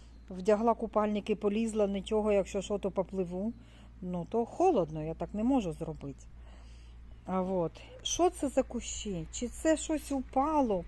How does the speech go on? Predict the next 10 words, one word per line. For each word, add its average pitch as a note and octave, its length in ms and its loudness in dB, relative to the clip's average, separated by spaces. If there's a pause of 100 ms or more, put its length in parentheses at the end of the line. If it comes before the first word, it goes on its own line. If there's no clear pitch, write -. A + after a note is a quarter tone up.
просто A#3+ 680 0 (160)
і A3+ 80 0
проросло? G3+ 800 0 (640)
Чи - 160 0
це, D4 360 2
чи - 180 -4
це D4 300 0
якась C4+ 560 0
рослина A#3 800 0 (640)
водяна? G3 720 2